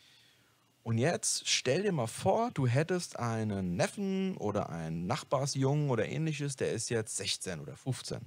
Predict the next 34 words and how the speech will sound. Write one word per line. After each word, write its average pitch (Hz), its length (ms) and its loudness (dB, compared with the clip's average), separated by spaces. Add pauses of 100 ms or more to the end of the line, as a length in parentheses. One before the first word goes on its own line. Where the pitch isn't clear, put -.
ist - 120 -10
so 107 100 -8
Fußball 160 400 -2
interessiert. 160 640 0 (680)
Ja, 110 200 6
wenn 113 100 8
du 117 80 8
ihn 117 60 8
jetzt 107 160 4
fragst, 113 500 6 (140)
ja, - 180 -12
er 131 60 -14
kennt 120 340 -2
sich - 60 -2
mit 127 80 -2
Fußball 127 280 2
super 117 300 4
aus, 127 160 6
spielt 120 200 -2
selber 117 280 2
Top-Fußball 113 680 0
oder 110 160 2
so 107 220 -2
in 107 80 -2
der 107 80 -4
Kreisklasse 101 680 -2
und 95 400 -4
hat - 160 -8
immer 107 200 -4
Fußball, 117 340 -2
aber 101 260 0 (320)
seine 117 240 0
Lieblingsvereine 104 1000 -2
sind, 92 440 -2